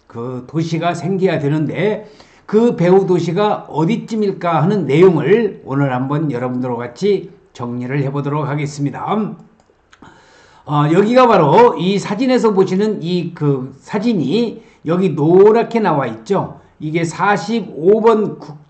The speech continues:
어, 국도 사십오 선이 되겠고요. 자, 이쪽에 세종포천간 고속도로가 있으면서 이 세종포천간 고속도로의, 어, 동과 서쪽을 중심으로 해서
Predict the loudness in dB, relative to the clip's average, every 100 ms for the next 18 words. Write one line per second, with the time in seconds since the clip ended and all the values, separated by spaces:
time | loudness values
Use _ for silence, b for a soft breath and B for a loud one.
0 | -8 -6 -4 -6 -6 -6 -2 0 2 2
1 | 0 -8 -20 -12 -4 -2 -2 -4 -6 -8
2 | -8 0 2 2 2 2 2 0 -2 -4
3 | -8 -14 -2 2 2 0 B B B B
4 | -2 0 2 0 0 2 4 4 2 -8
5 | -6 0 2 2 0 0 -2 -2 -2 -4
6 | -2 -4 -4 -6 -6 -6 -6 -4 -2 -4
7 | -4 -6 -6 -4 -2 -2 B B -8 -4
8 | -2 -2 0 0 2 0 0 -4 -2 -2
9 | -2 -4 -4 -4 -4 -6 -6 -6 -2 0
10 | 0 -4 b b b b -12 -6 -2 -4
11 | -4 2 2 4 2 0 -4 -16 _ _
12 | _ _ _ -2 -2 0 0 2 2 0
13 | -4 -4 -2 -2 -4 -4 -6 -2 -2 -2
14 | -6